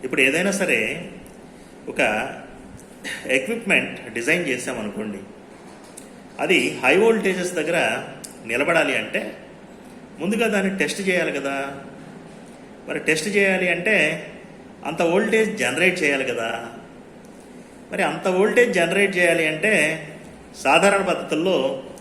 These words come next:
అది కష్టసాధ్యం. మన నార్మల్గా పవర్ స్టేషన్స్‌లో జనరేట్ చేసేటువంటి వోల్టేజ్ లెవెన్ కిలో వోల్ట్స్ ఉంటది. మనకున్నటువంటి ఇన్సులేషన్ రిక్వైర్‌మెంట్స్,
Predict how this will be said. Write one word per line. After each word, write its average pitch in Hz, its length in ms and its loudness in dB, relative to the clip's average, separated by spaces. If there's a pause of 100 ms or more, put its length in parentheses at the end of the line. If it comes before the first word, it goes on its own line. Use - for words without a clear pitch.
(240)
అది 104 100 -10
కష్టసాధ్యం. 127 680 -4 (1400)
మన 139 160 -2
నార్మల్గా 170 920 2 (240)
పవర్ 151 340 0
స్టేషన్స్‌లో 143 600 -4
జనరేట్ 131 440 -2
చేసేటువంటి 120 540 -6
వోల్టేజ్ 117 600 -6
లెవెన్ 185 280 0
కిలో 135 200 0
వోల్ట్స్ 120 320 -2
ఉంటది. 110 380 -8 (720)
మనకున్నటువంటి 147 680 -2
ఇన్సులేషన్ 139 520 -4
రిక్వైర్‌మెంట్స్, 120 680 -4